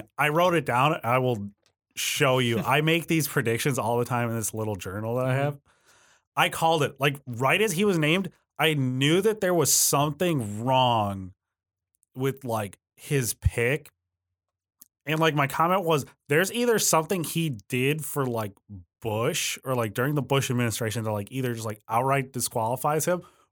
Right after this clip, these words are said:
Speaker 1: or I was like, in, like, a twist of, like, horrible fate for this guy, this guy, like, sexually assaulted somebody in
Speaker 2: Wow.
Speaker 1: the Me Too era.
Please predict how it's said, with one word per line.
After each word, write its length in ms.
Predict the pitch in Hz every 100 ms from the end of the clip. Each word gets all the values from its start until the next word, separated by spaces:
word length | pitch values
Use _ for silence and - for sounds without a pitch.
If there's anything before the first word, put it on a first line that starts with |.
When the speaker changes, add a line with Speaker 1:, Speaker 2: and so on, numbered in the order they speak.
| -
Speaker 1:
or 80 | 143
I 100 | 151
was 120 | 139
like, 240 | 131 120 _ _ _ _ 156
in, 80 |
like, 140 | 156 135
a 100 | 117 _ _ _ _ -
twist 580 | - 131 160 180 -
of, 140 | 160 123
like, 320 | 120 104 98 -
horrible 680 | - - 127 135 165 151 123
fate 400 | - - 113 165
for 100 | 160
this 220 | 175 175
guy, 300 | - 185 196 - _ _ -
this 300 | 110 139 139
guy, 320 | 175 160 165
like, 300 | 147 131 107 _ _ _ _
sexually 760 | - - - 127 - 151 131 120
assaulted 720 | 104 - 123 120 117 113 95
somebody 840 | - - 110 123 135 143 156 147
in 80 | 123
Speaker 2:
Wow. 220 | 127 131
Speaker 1:
the 60 | 120
Me 100 | 123
Too 280 | - 127 110
era. 420 | 110 113 98 87